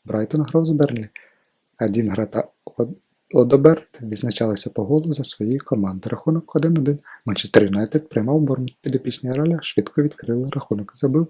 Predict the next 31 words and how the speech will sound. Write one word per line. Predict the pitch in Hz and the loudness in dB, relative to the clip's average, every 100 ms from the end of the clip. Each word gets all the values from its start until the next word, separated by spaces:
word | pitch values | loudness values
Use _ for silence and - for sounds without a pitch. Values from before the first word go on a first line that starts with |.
| _ | _
Соланке. | - - 139 101 98 - - - - | -8 -2 0 -2 -4 -10 -14 -14 -6
А | 110 | 2
в | |
другому | 120 127 123 | 6 6 4
таймі | 123 117 | -4 -4
вже | 107 107 | -4 -6
Білінг | 101 104 101 - | -6 -6 -8 -12
та | 104 | -8
Сенесі | - 165 165 - - _ | 0 2 0 -4 -12 _
примножили | - 151 120 113 139 139 | 4 6 4 -2 -4 -6
перевагу. | - 123 110 107 107 - - - | -4 -4 -2 -4 -4 -8 -16 -10
Перемога | - 110 110 98 | -4 -2 0 -2
гостей | 104 - 151 | -4 -2 -2
нуль | 131 135 131 | 0 -4 -4
три. | - 101 | -2 -2
Сенсаційно. | 95 - 147 - - 107 95 | 0 -2 -2 -2 -2 -2 -2
Червоні | - 120 131 147 | 2 2 4 4
дияволи | 165 190 160 143 | 6 6 4 4
не | 165 170 | 2 2
реалізовували | 135 98 104 101 101 | 0 -2 -2 -2 -4
свої | - 127 147 | -2 0 2
моменти | 165 185 175 | 4 4 4
в | |
матчі. | 156 160 151 147 - - - _ _ | 2 2 4 2 2 -18 -20 _ _
Бормут | - 123 143 151 | 4 6 6 4
має | 143 139 | 2 0
в | |
своєму | - 110 101 98 | 0 0 0 -2
активі | 98 143 139 - - | 0 0 0 -4 0
п'ять | 104 98 | 0 0
матчів | 101 101 - 139 | -2 -2 0 -2